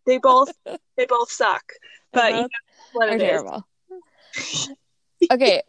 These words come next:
Speaker 2: so my second one is, would you rather lose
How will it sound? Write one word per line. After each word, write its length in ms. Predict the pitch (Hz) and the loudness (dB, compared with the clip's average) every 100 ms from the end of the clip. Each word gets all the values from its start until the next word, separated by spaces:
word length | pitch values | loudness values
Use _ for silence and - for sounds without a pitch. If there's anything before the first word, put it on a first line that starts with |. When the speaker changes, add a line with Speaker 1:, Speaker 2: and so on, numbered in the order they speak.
| - | -6
Speaker 2:
so 800 | - - - 320 294 247 226 220 - _ _ _ - | -2 0 0 0 2 2 0 -4 -12 _ _ _ -12
my 260 | 247 262 | -10 -10
second 540 | 254 220 202 262 262 233 | -12 -14 -14 -14 -18 -16
one 400 | 285 311 339 349 - | -14 -14 -16 -20 -12
is, 420 | 214 202 202 202 - _ 240 | -8 -8 -8 -12 -20 _ -14
would 180 | 247 | -12
you 160 | 269 285 | -12 -8
rather 460 | 262 254 294 302 277 | -6 -6 -6 -8 -10
lose 400 | 226 208 208 | -10 -10 -10